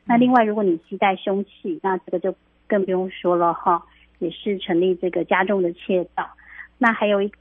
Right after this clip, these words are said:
也还有一个就是，呃，本，今天的这个案例哦，他们如果是结伙三人以上而犯之的话呢，啊，也是成立所谓的加重窃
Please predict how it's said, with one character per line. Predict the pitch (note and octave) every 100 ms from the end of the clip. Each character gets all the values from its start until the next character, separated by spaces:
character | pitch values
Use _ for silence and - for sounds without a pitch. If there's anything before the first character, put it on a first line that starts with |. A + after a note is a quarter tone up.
| _
也 | -
还 | F#3 A#3+
有 |
一 | C4
个 | F#3+
就 | G#3
是， | G3+ G3+ F#3 E3+ -
呃， | F3+ E3+ E3 C#3 - - _ _ _
本， | F#3+ E3 - - _ _ _ _
今 | - C4+
天 | C4+ B3+
的 |
这 | G#3+ G3
个 |
案 | G3+ F#3+
例 | F#3+ F#3 E3+
哦， | D#3+
他 | G3+
们 | G3 F3+
如 |
果 | F3+ F#3
是 | - G#3+ G3 _ _ _ _ -
结 | F#3+
伙 | A3 G3 -
三 | C4 C4+
人 | A#3+ G#3
以 | E3
上 | - F#3+
而 | E3 D#3+
犯 | - G#3 E3+
之 | - F3
的 | F#3
话 | E3 - A3 F#3+
呢， | F#3 F#3 F3 - _ _ _ _ -
啊， | F3 D#3+
也 | D#3+
是 | D3 G#3
成 | - F3+ E3+
立 | G3+ F#3+ F3 D#3+ E3 _ _ _ _ -
所 | F3+
谓 | E3+
的 | F3 E3
加 | F3 F#3
重 | G3+ F3 - -
窃 | - G3